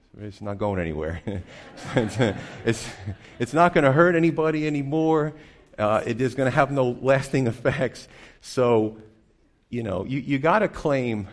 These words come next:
<laughs> for those of you that were nodding off, I got you to open your eyes, I see it. Uh, <laughs> but,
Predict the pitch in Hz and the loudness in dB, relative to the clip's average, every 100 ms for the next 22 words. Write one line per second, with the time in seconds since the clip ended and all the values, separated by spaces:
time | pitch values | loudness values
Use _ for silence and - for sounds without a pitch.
0 | - - 117 - 110 131 131 123 131 120 | -14 -8 -8 -6 -4 -2 -2 -2 -2 -2
1 | 98 101 113 117 110 113 120 120 98 90 | -2 -2 0 0 0 0 -2 -4 -6 0
2 | 107 107 110 107 107 - - - - 107 | 0 0 -4 -6 -8 -20 -20 -20 -10 -2
3 | 107 120 120 117 120 131 131 113 98 - | 0 0 2 4 6 6 4 2 -2 0
4 | 135 135 143 - - - _ - 107 101 | 2 4 2 -2 -18 -20 _ -4 2 2
5 | 104 101 120 - - 135 - | 2 -2 -4 -2 2 2 2